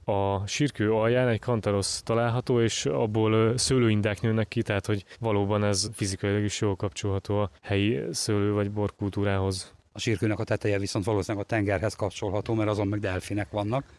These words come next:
Speaker 1: Nyilván ilyen logikával valóban, akkor lehet, hogy a Balatonban is lubickoltak delfinek, <laughs> mert kioktattak régész kollégáim, hogy, ö, a delfinek mit is jelképeznek egy ilyen római sírkövön, valószínűleg az élők áthaladását a túlvilági szférába.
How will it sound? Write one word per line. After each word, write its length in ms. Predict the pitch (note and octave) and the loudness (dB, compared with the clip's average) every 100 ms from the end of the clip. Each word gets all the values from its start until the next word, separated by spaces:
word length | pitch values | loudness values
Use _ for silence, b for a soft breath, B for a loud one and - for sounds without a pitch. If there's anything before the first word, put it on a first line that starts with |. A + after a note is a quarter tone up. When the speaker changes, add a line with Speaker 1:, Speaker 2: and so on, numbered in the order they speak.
| - | -2
Speaker 1:
Nyilván 340 | C#3+ C#3 A#2+ | 2 4 4
ilyen 240 | A#2+ A#2 A#2 | 4 4 4
logikával 680 | B2+ A#2 A2+ A#2 A2+ A2+ | 4 2 2 2 4 4
valóban, 420 | A2+ A#2+ G#2 G#2+ A2+ | 4 4 4 4 2
akkor 220 | - A2+ | 2 4
lehet, 200 | A#2 A2 | 4 4
hogy 100 | A2+ | 2
a 20 | |
Balatonban 440 | A2+ A2 A2+ G#2+ | 2 0 2 2
is 140 | G#2+ - | 2 0
lubickoltak 540 | A2 G#2+ - A2 G#2+ | 0 0 0 0 2
delfinek, 580 | G#2+ A2 - C#3 G#2+ D#3 | 2 2 2 0 2 0
<laughs> 80 | - | 0
mert 180 | A#2 A#2 | -2 0
kioktattak 760 | C3 B2+ A2 - G#2+ - - - | 2 2 2 0 -2 -2 -4 -2
régész 280 | A2 A2 - | 0 0 0
kollégáim, 520 | A#2 A2 A2+ A2+ A2+ | 0 2 2 2 0
hogy, 200 | G#2+ G2+ | 0 0
ö, 180 | G#2+ A#2 | 2 2
a 60 | |
delfinek 440 | A2 A2+ - G#2+ G#2 | 2 0 0 -2 -2
mit 160 | G#2+ | -4
is 180 | G#2 - | -2 0
jelképeznek 560 | G#2+ G#2 G#2+ G#2+ G2+ G#2+ | -2 0 0 0 0 0
egy 140 | G2+ | 0
ilyen 260 | G#2 G#2 G2+ | 0 0 -2
római 280 | - G#2+ G#2+ | 0 2 2
sírkövön, 580 | - A2 - A2 A#2 A#2+ - | 0 -2 -2 0 0 -2 -4
valószínűleg 460 | G#2 G2+ G#2 G2 | -2 0 0 2
az 80 | G#2 | 2
élők 400 | A2+ G2+ G2+ - | 2 2 0 0
áthaladását 680 | B2+ G2+ - G#2 G2+ - G#2 | -4 -2 0 0 0 0 -2
a 40 | |
túlvilági 840 | G2+ G#2+ G2+ G#2 G2 G2 G2+ G#2 A2+ | 0 0 0 0 0 0 0 0 -2
szférába. 680 | - A2 G#2 G2+ F#2+ A2 | -2 0 0 0 0 -2